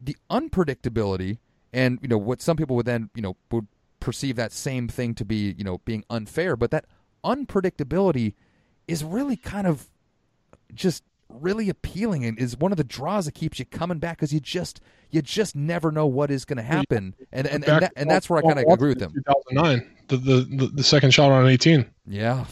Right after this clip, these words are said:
Speaker 1: Whew.
Speaker 2: I mean, he, he flushed that. He couldn't have hit it better.
Speaker 1: Yeah.
Speaker 2: Uh,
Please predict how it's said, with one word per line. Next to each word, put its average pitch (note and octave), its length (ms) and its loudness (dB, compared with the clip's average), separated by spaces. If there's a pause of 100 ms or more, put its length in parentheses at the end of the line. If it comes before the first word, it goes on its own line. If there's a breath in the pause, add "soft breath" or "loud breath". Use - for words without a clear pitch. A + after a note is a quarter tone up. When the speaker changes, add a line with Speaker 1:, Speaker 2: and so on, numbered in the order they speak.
(220)
Speaker 1:
Whew. F4+ 320 2
Speaker 2:
I C3 80 4
mean, B2+ 180 4
he, F3+ 280 6
he A3+ 160 4
flushed - 340 4
that. A#2+ 180 4
He C#3 80 6
couldn't F#3 220 4
have G#2+ 80 2
hit C3+ 120 4
it A2+ 80 -4
better. C3+ 300 0 (140)
Speaker 1:
Yeah. A2 240 0
Speaker 2:
Uh, C3+ 140 4